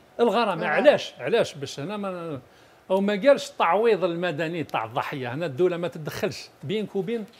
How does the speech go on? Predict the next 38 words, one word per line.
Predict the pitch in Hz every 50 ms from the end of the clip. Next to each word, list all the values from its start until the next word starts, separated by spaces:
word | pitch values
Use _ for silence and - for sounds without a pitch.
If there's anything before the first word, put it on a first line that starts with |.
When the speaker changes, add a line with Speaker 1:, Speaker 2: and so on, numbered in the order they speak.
| - -
Speaker 1:
الضحية. | 226 - - 247
Speaker 2:
الضحية. | 254 277 247 262 240 214 196 196 190 - - - - - _ _ -
Speaker 1:
الغرامة | 226 233 202 190 226 277 277 302 294 247 240 233
وين | 240 285 277 233 -
تروح؟ | - 233 214 170 - - - - - - _ _ _ _ _ - - _ - 254
تروح | 233 226 - -
Speaker 2:
للدولة. | 240 220 202 220
Speaker 1:
لخزينة | 226 196 196 302 311 - -
الدولة. | 262 208 202 302 254 190 147 - - - - - _ _ _ _ _ -
الدولة | 226 190 165 165 294 302 294 277 277 254
راهي | 240 233 226 208
تتسامح | - - 220 - - - 262 277 285 269 - -
في | - 226 196
ح-، | - -
تتنازل، | 190 - 226 - - 196 202 240 254 220 151 233 285 269 - - 240
موش | 180 - 147 -
تتنازل، | - - - 214 214 202 135 107 98 - - - - - _ _ -
تتساهل | 226 214 - 208 190 - - 247 254 247 190 - 220 311 294 - - - - _ _ _ _ _ -
في | - 226 226
تحصيل | - - 202 - - - - 269 262 262 269 320 311 311 - - - - - -
حقها. | - - - - - - 208 156 131
في | - -
السابق | 208 190 - - 254 262 226 208 -
Speaker 2:
حقها. | 202 190
Speaker 1:
تقول | 180 208 202 190
لك: | 185 -
"والو، | 175 190 202 170 123 101 - - - _ - _ _ _ _ _ _ -
عندك | 123 139 196 202 165 160 - -
مليار | 170 180 180 180 202 220 214 196
لازم | 190 143 156 180
تسلك | 135 - - 226 214 190 - -
مليار، | 196 202 185 180 160 143
وكون | 143 - - 214
ما | 208
تسلكش | - - 214 185 - - 196
مليار | 196 208 240 233
ما | 220 214
تديش". | 190 - 175 170 226 151 -